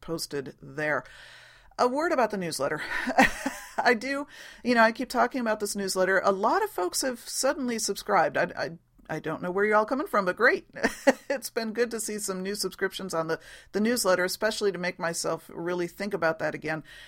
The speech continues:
I really think with my schedule, it's more likely to be a quarterly newsletter than it is a monthly. When I first started it, it was a monthly newsletter. But then life happened, and I just haven't been able to get one out the last few months.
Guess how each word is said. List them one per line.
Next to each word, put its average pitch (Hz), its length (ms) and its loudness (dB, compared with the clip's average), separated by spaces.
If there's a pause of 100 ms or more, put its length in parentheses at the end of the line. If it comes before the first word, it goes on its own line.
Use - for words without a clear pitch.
(280)
I 233 140 8
really 233 300 6
think 185 320 -4
with 160 180 -4
my 165 260 -2
schedule, 156 760 -2
it's - 280 -6
more 208 300 -2
likely 175 380 2
to 165 60 -8
be 160 160 -4
a 170 40 -2
quarterly 170 880 -4 (100)
newsletter 151 600 -4
than 139 220 -4
it 139 100 -6
is 135 160 -4
a 151 60 -8
monthly. 143 420 -6
When 156 140 -6
I 160 80 -2
first 220 260 0
started 180 340 0
it, 170 120 0
it 156 80 -2
was 156 160 -4
a 160 60 -6
monthly 180 380 -4
newsletter. 170 600 -2 (440)
But 175 120 0
then 180 180 4
life 170 220 2
happened, - 560 -6
and 160 120 -4
I 151 80 -2
just 160 280 -4
haven't 175 260 -6
been 175 80 -6
able 170 160 -4
to 156 60 -10
get 160 180 -6
one 165 100 -6
out 156 180 -4
the 151 60 -8
last 156 280 -4
few 160 100 -8
months. 156 320 -6